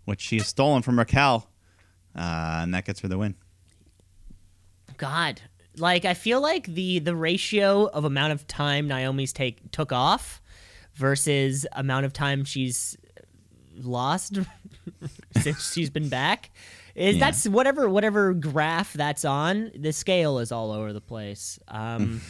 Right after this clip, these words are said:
Speaker 1: <laughs>
Speaker 2: yeah, when she returned to back up Lana, eh, she, you know, we had that vibe of, you know, ooh, you know, this is a new little team. They're coming together.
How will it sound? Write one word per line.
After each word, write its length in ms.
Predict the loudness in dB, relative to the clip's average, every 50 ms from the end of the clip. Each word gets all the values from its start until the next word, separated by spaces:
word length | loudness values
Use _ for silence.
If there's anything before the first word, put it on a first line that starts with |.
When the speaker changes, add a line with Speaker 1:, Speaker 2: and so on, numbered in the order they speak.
| -12 -6 -4
Speaker 1:
<laughs> 180 | -4 -4 -2 0
Speaker 2:
yeah, 180 | 2 4 4
when 120 | 4 4 4
she 140 | 2 0
returned 360 | -2 -2 0 2 0 0 2 2
to 60 | 0
back 300 | 2 2 2 2 2 2
up 180 | 2 2 2
Lana, 640 | 0 0 0 2 2 2 2 0 -2 -2 -4 -6 -8 _ _ -20 -20 -20 _ _ _ -20
eh, 320 | -14 -12 -12 -10 -8 -8
she, 160 | -6 -6 -4 -2
you 100 | -2 -2
know, 140 | 0 0
we 100 | 0 0
had 240 | 0 0 0 0 0
that 200 | 0 0 0 -2
vibe 480 | -2 -2 0 0 2 2 0 0 0 0
of, 280 | 0 -2 -2 -2 -4
you 80 | -4 -4
know, 160 | -4 -4 -4 -2 0
ooh, 320 | 0 0 0 -2 -4 -6 -12 -20 _ _ _ _ _ _ _ -14
you 80 | -12
know, 180 | -10 -8 -6 -4
this 200 | -4 -6 -6 -4
is 20 |
a 160 | -4 -4 -2 0
new 180 | 0 2 2
little 220 | 2 2 0 -2 -4
team. 540 | -4 -6 -4 -2 -2 0 0 -2 -4 -6 -8
They're 140 | -8 -8 -6
coming 280 | -4 -4 -4 -2 -4
together. 520 | -4 -4 -4 -2 -2 -2 -2 -4 -6 -10